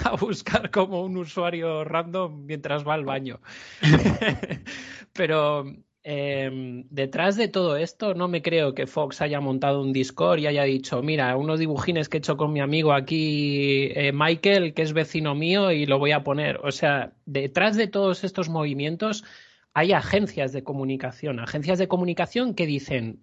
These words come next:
"Nos vamos a dedicar única y exclusivamente al mundo del blockchain y del N F T".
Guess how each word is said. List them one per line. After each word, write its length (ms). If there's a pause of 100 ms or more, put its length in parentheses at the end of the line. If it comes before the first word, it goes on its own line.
"Nos 140
vamos 200
a 60
dedicar 460
única 320
y 40
exclusivamente 840
al 200
mundo 380
del 100
blockchain 460
y 40
del 180
N 120
F 180
T". 220